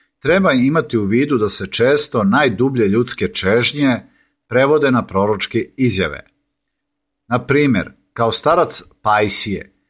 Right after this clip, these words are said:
koji je potekao iz Male Azije, nije mogao da vidi nešto drugo, osim ponovnog uspostavljanja helenizma tamo gde je rođen.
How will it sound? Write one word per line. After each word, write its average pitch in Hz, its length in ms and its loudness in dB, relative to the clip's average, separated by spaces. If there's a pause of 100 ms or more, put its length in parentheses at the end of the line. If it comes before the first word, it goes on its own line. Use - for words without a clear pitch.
(180)
koji 120 220 0
je 113 140 0
potekao 131 720 0
iz 95 220 -8 (140)
Male 120 520 2
Azije, 104 640 -2 (440)
nije 175 220 2
mogao 165 340 4
da 113 120 0
vidi 135 280 0
nešto 117 340 0
drugo, 110 460 -4 (440)
osim 107 580 -4
ponovnog 156 640 0
uspostavljanja 127 1040 0 (400)
helenizma 127 680 2
tamo 104 260 0
gde 101 160 -2
je 101 100 2
rođen. 80 400 -4